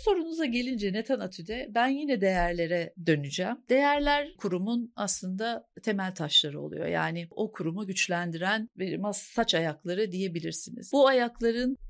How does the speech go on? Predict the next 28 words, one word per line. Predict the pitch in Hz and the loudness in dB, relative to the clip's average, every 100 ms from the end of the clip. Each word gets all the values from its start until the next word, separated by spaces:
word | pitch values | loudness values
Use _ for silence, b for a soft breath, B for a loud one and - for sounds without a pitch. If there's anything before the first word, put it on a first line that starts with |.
| - | -6
mücadeleci | 180 202 214 202 196 202 202 220 | 0 4 6 6 2 0 -2 -4
ruh | 208 208 | -4 -8
olduğunu | - 170 160 165 156 156 | 0 0 0 -4 -6 -8
düşünün, | 156 - 143 147 160 | -8 -8 -8 -10 -8
işte | - - 180 175 175 - - | -8 -4 -4 -4 -2 0 2
hizmet | 214 196 220 233 | 2 0 0 0
odaklılık | - 196 185 190 185 185 | 0 0 -2 -6 -8 -6
olduğunu | 185 180 185 185 170 | -6 -6 -6 -8 -8
düşünün, | 165 - 156 160 | -8 -6 -8 -6
işte | - - 190 - - - | -4 -2 -4 -4 -8 0
aile | 196 208 214 233 | 2 2 2 2
olmak | 240 208 190 190 | 0 -2 -6 -4
olduğunu | 185 170 175 160 156 | -4 -4 -6 -10 -10
düşünün, | 156 - 139 143 151 - | -8 -8 -8 -10 -12 -2
farklılıklara | 208 202 208 208 208 214 214 214 | 0 0 -2 -4 -2 0 0 0
saygı | - 196 202 233 | 0 0 2 2
olduğunu | 226 196 170 160 156 | 2 2 0 -2 -6
düşünün, | 156 - 143 143 175 | -6 -6 -8 -10 -6
inovasyon | - 220 233 240 247 - 359 | -2 2 2 2 2 4 6
olduğunu | 339 240 180 170 156 | 6 2 2 -2 -4
düşünün. | 156 - 147 165 233 | -6 -6 -8 -12 4
Böyle | 285 427 415 302 | 8 8 6 4
değerleri | 269 254 254 277 294 | 2 2 2 0 0
olan | 254 240 226 | 0 0 -2
bir | 220 | -6
kurumda | 233 220 220 277 330 339 _ | -6 -6 -2 2 2 0 _
bence | 269 254 254 254 | 6 6 2 0
çalışmalı | 262 226 - 240 233 233 165 | 0 2 2 2 2 2 2